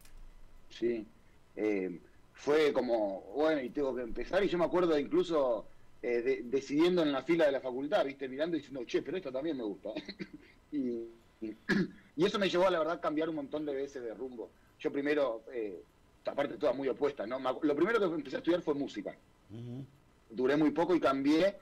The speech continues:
Speaker 2: Bueno, pero
Speaker 1: y
Speaker 2: eso
Speaker 1: me
Speaker 2: te,
Speaker 1: fui
Speaker 2: eso
Speaker 1: así.
Speaker 2: marca un poco tu personalidad.
Speaker 1: Sí, sí, sí. Eh, es una mezcla de todo, digamos. Eh, como son pedacitos de muchas cosas. Eh,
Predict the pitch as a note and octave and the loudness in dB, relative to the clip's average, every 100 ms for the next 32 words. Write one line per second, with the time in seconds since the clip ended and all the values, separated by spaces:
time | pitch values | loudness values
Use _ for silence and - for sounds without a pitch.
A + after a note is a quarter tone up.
0 | - - B2+ C3+ F3+ C3 D#3 D#3+ - D3+ | -18 -8 -4 -2 -2 0 4 4 4 4
1 | D#3+ D3 C#3+ B2 B2 A2 F#2 F2+ E2 D#2+ | 4 2 0 0 -4 -4 -8 -10 -10 -10
2 | F2 A#2 F#2+ - _ - _ _ _ _ | -4 -2 -2 -6 _ -20 _ _ _ _
3 | _ - - C#3+ C#3+ B2+ C3 - G#2 A#2 | _ -14 0 2 2 0 -4 -4 -6 -6
4 | - _ - F2+ D#2+ G2+ - A#2+ A#2 A2 | -8 _ -16 -14 -10 -12 -6 -2 0 0
5 | A2 G#2+ G2 C3+ B2 G2 F2+ E2+ D#2 - | 0 2 4 4 4 4 0 -4 -10 -18
6 | - F#2 F#2 F#2 F2 B2 A#2+ A#2 - - | -14 -10 -8 -8 -4 -2 2 2 2 0
7 | A2+ G2+ G#2+ G2+ B2+ A2+ E2+ - - _ | 0 0 -4 -4 -6 -8 -12 -20 -20 _
8 | _ - F2+ D2+ | _ -6 -4 -4